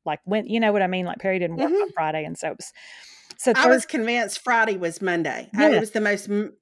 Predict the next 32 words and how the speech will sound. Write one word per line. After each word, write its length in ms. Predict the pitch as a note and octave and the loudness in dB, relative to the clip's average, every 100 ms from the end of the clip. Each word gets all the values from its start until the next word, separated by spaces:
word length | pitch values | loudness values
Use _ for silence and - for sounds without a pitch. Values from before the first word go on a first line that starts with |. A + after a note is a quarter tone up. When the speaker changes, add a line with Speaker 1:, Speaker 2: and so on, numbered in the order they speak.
| G3 | -4
Speaker 2:
I 100 | G#3 | -2
was 200 | G#3+ - | -2 -4
convinced 640 | G#3 G3+ G3 A#3+ G#3+ - | -2 -2 -2 -4 -4 -6
it 80 | - | -8
was 140 | - | -8
Monday. 320 | E3+ D#3 - - | -8 -8 -10 -2
Speaker 1:
Yeah. 200 | B3+ A3+ | 2 4
It 60 | A3 | 4
was, 120 | B3 | 2
like, 120 | A#3 A#3 | 2 2
a 60 | |
weird, 560 | G#3 F3+ G#3 A#3 G#3+ G#3 | 0 2 2 6 6 4
you 160 | - G3+ | -2 -2
know, 280 | D#3+ D3+ - A#3 | 0 -2 -6 -12
like, 260 | - F3+ - _ | -2 -2 -2 _
Speaker 2:
Mm-hmm. 300 | G3 G3 F#3+ F#3+ | -14 -10 -10 -12
Speaker 1:
succession 560 | - G#3 - F#3+ - F#3 | -4 -4 0 0 0 -2
of 80 | E3+ | 0
days. 360 | D#3+ D#3 F#3+ - | 0 -2 -6 -2
And 180 | G#3+ | -2
so 420 | G3+ A3 G#3 F#3 F#3+ - - - - _ _ _ _ | 0 2 2 2 -4 -14 -20 -20 -20 _ _ _ _
anyway, 300 | F#4 F#4 A3 | 2 6 4
so 160 | - A3+ | 4 -2
Friday 1120 | - C4+ C4+ D4+ B3 F3+ E3+ E3+ F3+ G#3 - | 2 0 2 2 4 4 2 2 0 0 -2
afternoon, 840 | C#4 F#4 - G#3 F#3 F3 E3+ F#3 A#3 | -2 -2 0 -2 0 -2 0 -2 -2
like, 200 | - F3 F#3+ | -2 -4 -2
about, 200 | F3+ - _ | -4 -4 _
I 160 | F3+ B3 | -6 -2
guess 220 | G#3+ A#3+ | -2 -4
it 60 | - | -6
was, 100 | G#3+ | -4
like, 220 | E3 C#3 | -4 -4